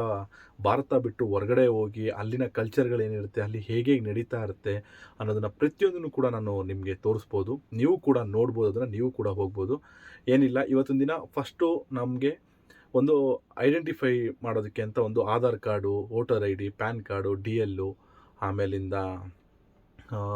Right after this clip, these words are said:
ಎಲ್ ಐ ಸಿ ಬಾಂಡು, ಈ ಥರದೊಂದು ನಮಗೆ ನಮ್ಮದೇ ಆದಂಥ ಒಂದು ಪ್ರೂಫ್ ಅನ್ನೋದು ಇರುತ್ತಲ್ಲ, ಅದು ಇರುತ್ತೆ.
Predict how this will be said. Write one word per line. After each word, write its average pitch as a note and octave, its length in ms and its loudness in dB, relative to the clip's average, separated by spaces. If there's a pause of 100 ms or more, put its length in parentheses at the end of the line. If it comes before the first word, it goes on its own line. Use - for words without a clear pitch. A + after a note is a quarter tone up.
ಎಲ್ G#2+ 180 2
ಐ B2 80 6
ಸಿ A2+ 140 -6
ಬಾಂಡು, G#2 540 -4
ಈ E3 120 -4
ಥರದೊಂದು D3+ 480 2 (600)
ನಮಗೆ G#2+ 440 2
ನಮ್ಮದೇ C3 300 4
ಆದಂಥ D3 200 2
ಒಂದು B2+ 180 2
ಪ್ರೂಫ್ F3 360 -2
ಅನ್ನೋದು C#3 220 2
ಇರುತ್ತಲ್ಲ, A2+ 260 -2 (120)
ಅದು A#2 180 0 (540)
ಇರುತ್ತೆ. G#2+ 320 -6